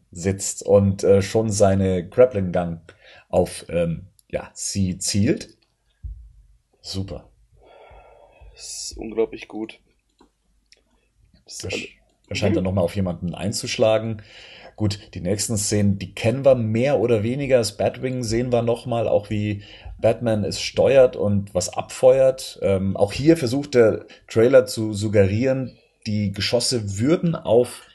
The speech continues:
Speaker 1: Superman <coughs> befeuert werden. Es gab vor kurzem eine Konzeptzeichnung,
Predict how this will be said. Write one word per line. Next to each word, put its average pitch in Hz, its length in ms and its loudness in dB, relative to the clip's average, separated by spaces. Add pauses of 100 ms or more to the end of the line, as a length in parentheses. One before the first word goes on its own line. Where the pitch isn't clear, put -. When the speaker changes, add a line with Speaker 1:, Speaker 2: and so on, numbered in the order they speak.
(320)
Speaker 1:
Superman 170 760 0 (180)
<coughs> - 160 -4
befeuert 170 480 6
werden. 165 320 0 (340)
Es - 220 0
gab 170 180 0
vor 175 100 2
kurzem 175 300 0
eine 147 80 -2
Konzeptzeichnung, 104 1120 0